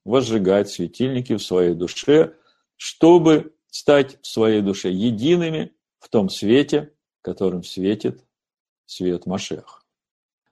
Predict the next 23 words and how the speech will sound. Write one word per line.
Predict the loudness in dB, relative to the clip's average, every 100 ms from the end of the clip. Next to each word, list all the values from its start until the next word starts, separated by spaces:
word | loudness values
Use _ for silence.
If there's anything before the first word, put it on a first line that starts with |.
| _
Но | 0 2
сокровища | 2 6 8 8 6 0
сие | 2 2
мы | 2
носим | 0 -2 0 0
в | 4
глиняных | 4 4 2 -2
сосудах, | -2 -4 -2 -2 -2
чтобы | -4 -4 0 0
преизбыточная | 0 -2 -2 2 4 4 -2 -4 -6 -6
сила | -8 -6 -2 0 0
была | -2 -4
приписана | -6 -10 -2 -2 -2 -6 -6
всесильному, | -6 -10 -8 -4 -2 -2 -2 -4 -10 _ _ _ _
а | -2
не | 0 -2
нам. | -4 -14 _ _ _ _ _ _ _ _ _ _ _ _ _ _ _
Всевышний | -10 2 6 6 4 4
да | 4
благословит | 4 2 2 2 4 2 0 -18 _
всех | _ 0 0 2
нас, | 4 4 4 -2
слушающих, | -16 -4 -4 -2 -4 -6 -8 -16 _